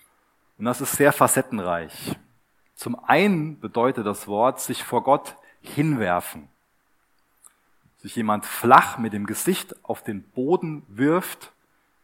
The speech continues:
und, ja, so gerade auf dem Boden liegt,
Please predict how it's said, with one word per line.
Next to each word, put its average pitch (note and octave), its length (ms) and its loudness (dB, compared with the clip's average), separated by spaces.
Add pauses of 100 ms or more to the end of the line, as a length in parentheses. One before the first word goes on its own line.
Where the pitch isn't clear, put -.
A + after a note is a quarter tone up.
(1400)
und, A2+ 300 -4 (240)
ja, G#2 340 -2 (120)
so A2 320 -10
gerade B2 440 6
auf B2 120 0
dem A2+ 140 -6
Boden A#2+ 300 -2
liegt, - 480 -8